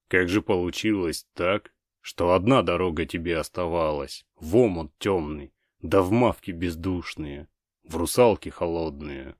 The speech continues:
Она вроде как поёжилась. Одно имя сказала — Степан. А потом вздохнула да стала рассказывать,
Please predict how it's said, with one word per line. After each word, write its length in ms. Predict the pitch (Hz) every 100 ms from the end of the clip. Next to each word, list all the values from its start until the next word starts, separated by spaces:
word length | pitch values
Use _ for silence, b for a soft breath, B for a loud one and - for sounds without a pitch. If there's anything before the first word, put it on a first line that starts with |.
| _ _ _ _ _ _ _
Она 320 | - 76 78
вроде 300 | 92 113 107
как 200 | 107 113 -
поёжилась. 920 | 117 127 110 76 76 71 69 - - _ _ _ _ _ _ _ _
Одно 500 | 85 80 95 92 - -
имя 320 | 120 95 71
сказала — 840 | - 78 73 76 73 69 67 67 _ _
Степан. 760 | - 98 - 104 90 71 67 _ _ b b b b
А 140 | 85
потом 340 | 90 95 143 131
вздохнула 600 | 113 120 - 127 135 123
да 140 | 107
стала 400 | - 90 87 90
рассказывать, 1000 | 92 90 - 117 98 76 78 71 69 -